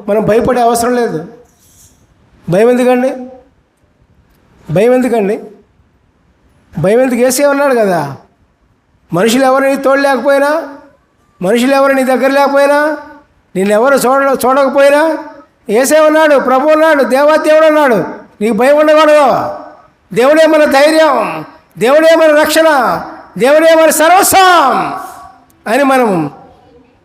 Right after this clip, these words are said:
ధైర్యం కలిగి మనం ఉండాలి. హల్లెలూయా. ప్రైజ్ ది లార్డ్. ప్రైజ్ ది లార్డ్. ప్రైజ్ ది లార్డ్. కాబట్టి ప్రియులారా, మనం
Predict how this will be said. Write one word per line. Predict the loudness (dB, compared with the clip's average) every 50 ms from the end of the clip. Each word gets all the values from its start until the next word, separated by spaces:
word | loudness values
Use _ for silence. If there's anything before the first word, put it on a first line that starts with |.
| _ _ _ _ _ _ _ _ _ _ _ _ _ _ _ _ _ -20 -20 -20 -20 -20 -20 -14 -8 -4
ధైర్యం | -2 0 0 0 0 -2 -2
కలిగి | 0 0 0 0 0 0 0 0 0 -2 -4 -6 -8 -14 -20 -20 _ _ _ _ -6
మనం | -4 -2 -2 -2
ఉండాలి. | -2 -2 -2 -2 -2 -4 -6 -8 -10 -12 -16 -20 -20 -20 -20 _ _ _ -10
హల్లెలూయా. | -6 -2 0 0 2 2 0 0 -2 -4 -6 -10 -18 -20 -20 _ -20 -20 -20 -20 -20 -20 -20 -20 -18 -16 -14 -12 -12 -10 -6 -4
ప్రైజ్ | -2 0 0 0 0 -2
ది | 0 0
లార్డ్. | 0 0 -2 -4 -8 -14 -20 -20 -20 -20 -20 -20 -20 -20 -20 -20 -18 -16 -14 -14 -10 -6
ప్రైజ్ | -2 0 0 0 0 0
ది | 0 0
లార్డ్. | 2 0 0 -2 -6 -10 -18 -20 -20 -20 _ _ _ _ _ _ _ -18 -16 -10 -6
ప్రైజ్ | -4 -2 0 0 -2 -2 -2
ది | -2
లార్డ్. | -2 -2 -2 -4 -6 -8 -10 -12 -14 _ _ _ _ _ _ _ _ _ -20 -20 -20 -20 -16 -6 -4
కాబట్టి | -2 0 0 0
ప్రియులారా, | 0 0 0 0 2 0 0 0 -2 -4 -6 -8 -10 -14 -18 _ _ _ _ _ _ _ _ _ _ -8
మనం | -4 -4 -2 -2 -2 -2 -4 -6 -10 -12 -18